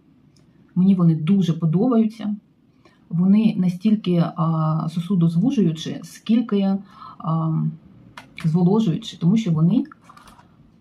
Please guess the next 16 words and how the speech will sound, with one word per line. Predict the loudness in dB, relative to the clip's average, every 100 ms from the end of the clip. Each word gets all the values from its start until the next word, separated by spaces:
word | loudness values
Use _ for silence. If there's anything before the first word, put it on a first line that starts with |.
| _
з | -2 -2 0 0 0 -2 -6 -10 _ _ -20 _ _ -16 -12
соком | -2 0 0 -4 -2
алоє. | 0 0 -2 -6 -10 _ _ _ -12
От, | -8 -8 -10 -6
вони | 2 2 2
не | -2
такі | -2 -4 -4 -2
агресивні, | 0 0 -2 -2 0 2 0 -6 -16 -20 -20 -10 -2
а | 0 2 0 -4 -8 -12
в |
цю | -4 -2
жару, | 0 0 0 -2 _
в | -6
цю | -4
спеку, | -4 -4 -6 -6 -6 -6 -10 _ _ -20 _ _ _
ну, | 0 0